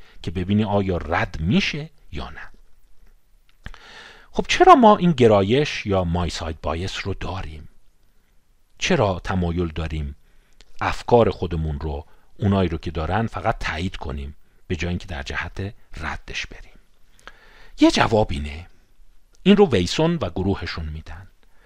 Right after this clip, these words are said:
می‌گن اصولاً رد کردن یا ابطال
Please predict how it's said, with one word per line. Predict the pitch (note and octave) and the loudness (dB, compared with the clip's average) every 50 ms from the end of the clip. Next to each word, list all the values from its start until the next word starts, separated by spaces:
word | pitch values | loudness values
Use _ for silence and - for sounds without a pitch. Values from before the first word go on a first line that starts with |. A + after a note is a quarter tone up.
| - - - - - - | -20 -20 -20 -12 -6 -4
می‌گن | B2+ A#2+ - E3 D3 A#2 - | -2 0 2 2 0 0 0
اصولاً | - A2 - - C3 B2 A2 A#2 A2+ G2 E2 D2 E2 | -2 -4 -2 -2 0 0 0 0 0 0 -2 -2 -2
رد | F2+ G2+ F#2+ G2 - - | -2 -2 -2 -2 -4 -6
کردن | - G2 F2+ F#2 F2 B2+ D#3+ G3+ G#3 F#3+ | -6 -4 -4 -4 -4 -2 0 0 0 0
یا | D3+ A2 G#2+ A#2+ - | 0 0 -2 -2 -4
ابطال | - A#2 - - - - - C3+ F3+ F3+ F3 F3 | -6 -6 -6 -4 -4 -4 -2 -2 0 0 -2 -2